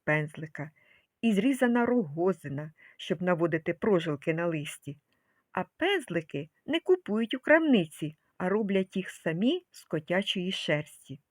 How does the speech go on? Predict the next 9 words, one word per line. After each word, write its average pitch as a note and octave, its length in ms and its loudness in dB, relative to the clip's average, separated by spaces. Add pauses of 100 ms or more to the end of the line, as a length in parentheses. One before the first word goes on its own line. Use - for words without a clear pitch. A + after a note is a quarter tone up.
(760)
Через A3 320 -2
те, D4+ 180 4
кажуть, C#4+ 400 2
ніби C4 200 6
в B3+ 40 2
Петриківці C#4 720 2
всі - 220 -2
коти D4+ 360 2
безхвості. D#3+ 880 -2